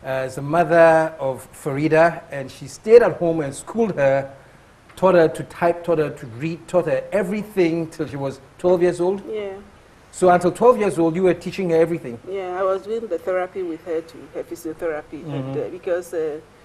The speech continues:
Speaker 2: people didn't know much about this, uh, cerebral palsy, children especially.
Speaker 1: Mm.
Speaker 2: All the physiotherapists we came across only dealt with stroke patients and adults.
Speaker 1: Mm.
Speaker 2: So you had to really go in and find out and then, uh, take notes and take pictures.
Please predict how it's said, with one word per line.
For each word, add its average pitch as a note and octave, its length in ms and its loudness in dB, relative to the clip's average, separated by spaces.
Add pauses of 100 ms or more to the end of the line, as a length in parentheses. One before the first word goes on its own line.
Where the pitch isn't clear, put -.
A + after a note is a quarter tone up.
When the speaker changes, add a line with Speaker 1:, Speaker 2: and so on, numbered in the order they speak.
(380)
Speaker 2:
people C#4 300 -6
didn't A3+ 340 -2
know G3+ 140 0
much F#3+ 280 -8
about D#3 360 -6
this, F#3 320 -4
uh, D3+ 160 -4
cerebral F3+ 380 -2
palsy, D#3+ 360 -8 (200)
children F#3+ 460 2
especially. D#3+ 540 -8
Speaker 1:
Mm. B2+ 300 0
Speaker 2:
All A#3 80 2
the F#3+ 100 -4
physiotherapists F#3+ 840 -6
we G3 160 -6
came F3+ 240 -6
across E3 420 -8 (340)
only G#3 240 -4
dealt G3 380 -4
with E3 100 -8
stroke G3 400 -4
patients F3+ 520 -6
and D3+ 200 -6
adults. C#3+ 460 -6
Speaker 1:
Mm. A#2+ 540 -10
Speaker 2:
So F#3+ 480 -4
you F#3 180 -6
had G#3 240 -10
to F#3 160 -10
really F#3+ 380 -4 (420)
go G3+ 280 4
in F3+ 280 -4
and E3+ 160 -6
find F3+ 380 -4
out E3+ 260 -6
and D#3+ 240 -8
then, F3 260 -4
uh, E3 300 -2 (360)
take G3+ 220 0
notes F#3 440 -4
and E3 180 -6
take - 240 -8
pictures. - 560 -8